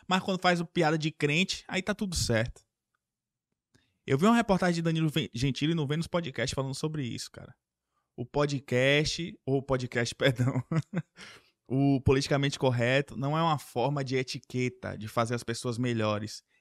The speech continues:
É de dizer o que eu posso falar, quem eu posso ofender e quem eu não posso. Porque a galera politicamente correta pode fazer piada dizendo que Bolsonaro é gay.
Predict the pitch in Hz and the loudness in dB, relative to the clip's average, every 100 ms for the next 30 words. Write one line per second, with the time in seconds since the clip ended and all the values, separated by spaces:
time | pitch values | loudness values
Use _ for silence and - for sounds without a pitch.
0 | _ - 117 131 131 120 107 117 - 165 | _ -6 -4 -4 -4 -2 0 -2 0 -2
1 | - - 277 226 - 156 - 127 107 104 | -2 -2 -2 0 0 0 0 2 2 4
2 | 120 180 _ _ _ _ _ _ _ _ | 2 0 _ _ _ _ _ _ _ _
3 | _ _ _ _ - - 185 190 - 165 | _ _ _ _ -18 0 2 4 4 4
4 | 165 156 175 131 117 131 - _ _ _ | 2 0 -2 0 2 0 -4 _ _ _
5 | _ _ 123 - 131 147 143 104 90 - | _ _ -12 -2 0 0 -2 -4 -6 -8
6 | - _ _ _ _ _ _ _ _ _ | -16 _ _ _ _ _ _ _ _ _
7 | _ _ _ _ _ _ _ - 160 165 | _ _ _ _ _ _ _ 0 0 4
8 | 156 151 151 151 147 147 - 135 156 - | 2 4 2 4 0 2 2 4 4 2
9 | 180 208 190 196 175 151 143 131 135 123 | 0 0 -2 0 0 0 0 -2 -2 -2
10 | 135 131 120 117 117 117 120 120 | -2 0 0 2 0 0 0 -2